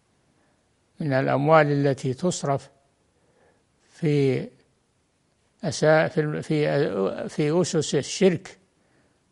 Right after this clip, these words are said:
الشرك بالله عز وجل، فهذا مسلك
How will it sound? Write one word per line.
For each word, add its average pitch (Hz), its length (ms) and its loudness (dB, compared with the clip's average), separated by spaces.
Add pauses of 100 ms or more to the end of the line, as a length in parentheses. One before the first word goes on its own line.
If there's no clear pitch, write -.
(120)
الشرك 180 1700 -4
بالله 156 280 2
عز 139 380 4
وجل، 139 460 4 (960)
فهذا 156 1120 2
مسلك 165 760 -4